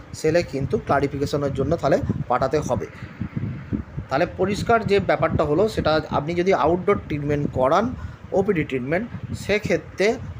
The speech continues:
কিন্তু আর Annexure ওয়ান আপনাকে জমা দিতে হবে না। কেবলমাত্র আপনি যে খরচা করেছেন সেই মানি রিসিপ্ট আর ডাক্তারের প্রেসক্রিপশন দিলেই হয়ে যাবে। ইনভেস্টিগেশন হলে copy of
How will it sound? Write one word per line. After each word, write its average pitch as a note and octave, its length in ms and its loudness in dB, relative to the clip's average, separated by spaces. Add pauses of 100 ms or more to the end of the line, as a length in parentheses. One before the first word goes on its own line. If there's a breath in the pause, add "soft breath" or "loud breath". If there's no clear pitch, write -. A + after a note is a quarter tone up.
কিন্তু D#3+ 320 4
আর D3 300 2
Annexure D3 640 0
ওয়ান C3+ 300 0
আপনাকে C3+ 340 -2
জমা C#3+ 180 2
দিতে D#3 160 2
হবে E3 180 2
না। G3 80 2 (160)
কেবলমাত্র G3+ 840 4 (300 loud breath)
আপনি D3+ 220 0
যে E3 100 2
খরচা D3+ 360 0
করেছেন F3+ 440 2
সেই D3+ 260 2
মানি C3 400 0
রিসিপ্ট F3+ 540 -2 (240 loud breath)
আর A#2 160 2
ডাক্তারের D3+ 400 2
প্রেসক্রিপশন D#3 580 -2
দিলেই D#3 220 4
হয়ে F3 200 4
যাবে। A3 260 6 (100)
ইনভেস্টিগেশন G3 680 0
হলে D3 220 2 (100)
copy D#3 280 0
of F#3+ 100 4